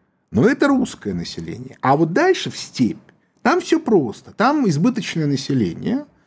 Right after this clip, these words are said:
которое мы, ну вот у нас же сказал министр обороны, надо строить города в Сибири.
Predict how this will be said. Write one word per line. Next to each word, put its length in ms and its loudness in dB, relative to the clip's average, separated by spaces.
которое 540 2
мы, 260 4
ну 220 4
вот 220 -2
у 220 -4
нас 220 2
же 140 -6
сказал 560 2
министр 460 0
обороны, 460 0
надо 260 0
строить 440 0
города 380 0
в 80 -8
Сибири. 580 -2